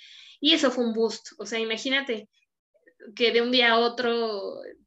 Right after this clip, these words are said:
te busquen de la tele, va, eh, fueron al, al taller, eh, empezamos a dar más cursos, a vender más pasteles. Apar-, eso fue hace tres años y a partir de, de ahí cada año, o sea, ya es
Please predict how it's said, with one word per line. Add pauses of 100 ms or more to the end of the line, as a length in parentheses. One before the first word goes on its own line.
(160)
te
busquen
de
la
tele,
va,
eh,
fueron
al,
al
taller,
eh,
empezamos
a
dar
más
cursos,
a
vender
más
pasteles. (600)
Apar-,
eso
fue
hace
tres
años
y
a
partir
de, (800)
de
ahí
cada
año,
o
sea,
ya
es